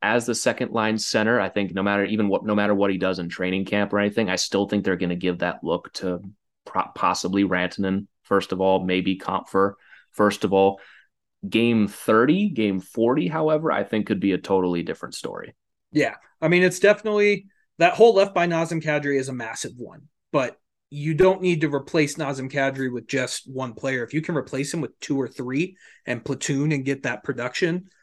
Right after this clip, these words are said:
Speaker 2: um, I think the Avs will do that. So
Speaker 1: Yeah.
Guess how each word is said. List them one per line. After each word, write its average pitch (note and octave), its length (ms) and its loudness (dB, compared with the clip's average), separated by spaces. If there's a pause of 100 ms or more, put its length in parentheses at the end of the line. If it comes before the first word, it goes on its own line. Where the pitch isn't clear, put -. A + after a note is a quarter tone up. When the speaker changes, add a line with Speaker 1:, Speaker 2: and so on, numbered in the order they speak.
(180)
Speaker 2:
um, G#2 640 -12
I A2+ 120 -10
think C#3+ 200 -6
the C3+ 80 -2
Avs C3 240 -2
will G#2 140 -14
do C3 160 -6
that. - 260 -12 (140)
So B2+ 320 -2
Speaker 1:
Yeah. D#3+ 160 0